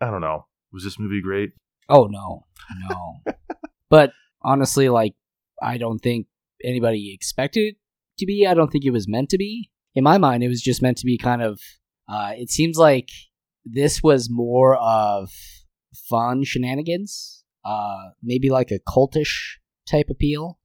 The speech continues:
Speaker 2: But other than that, I don't think it was meant to, like, try to, you know,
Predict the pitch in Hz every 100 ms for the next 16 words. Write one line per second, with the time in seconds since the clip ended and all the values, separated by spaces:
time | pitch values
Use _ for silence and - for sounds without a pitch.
0 | _ - 123 110 104 - 135 156 123 120
1 | 139 113 - 113 147 147 127 104 92 92
2 | 131 - _ - 104 92 87 - 110 95
3 | 87 85 _ - 95